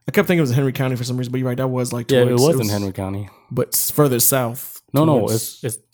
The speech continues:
Speaker 2: like, in this area.
Speaker 1: No, I'm
Speaker 2: Not
Speaker 1: talking about, like, uh, towards your area, but I'm thinking, like, Henry County,
Speaker 2: Oh,
Speaker 1: like,
Speaker 2: like a deeper?
Speaker 1: like, further north, 'cause that's where my parents stay at.
Speaker 2: Oh.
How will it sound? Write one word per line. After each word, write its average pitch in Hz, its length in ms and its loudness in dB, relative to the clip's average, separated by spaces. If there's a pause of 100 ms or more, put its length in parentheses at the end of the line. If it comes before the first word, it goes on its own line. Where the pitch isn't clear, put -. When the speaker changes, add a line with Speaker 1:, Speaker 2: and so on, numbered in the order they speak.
Speaker 2:
like, 104 140 -12
in 123 140 2
this 190 200 0
area. 92 360 -4 (400)
Speaker 1:
No, 170 80 4
I'm 196 60 4
Speaker 2:
Not - 20 6
Speaker 1:
talking 196 160 6
about, 147 80 2
like, 135 240 0
uh, 127 380 2 (340)
towards 160 240 4
your 170 120 4
area, 139 240 2
but 151 160 0
I'm 196 100 4
thinking, 190 180 0
like, 127 120 2
Henry 151 200 2
County, 131 220 4
Speaker 2:
Oh, 120 40 6
Speaker 1:
like, 110 180 4
Speaker 2:
like 101 180 -2
a 101 40 -4
deeper? 113 480 -6 (260)
Speaker 1:
like, 143 400 -2
further 143 280 2
north, 127 360 0
'cause 123 140 -2
that's 139 100 0
where 135 120 -4
my 117 60 -6
parents 120 280 -6
stay - 80 -6
at. 110 60 -2
Speaker 2:
Oh. 95 320 -4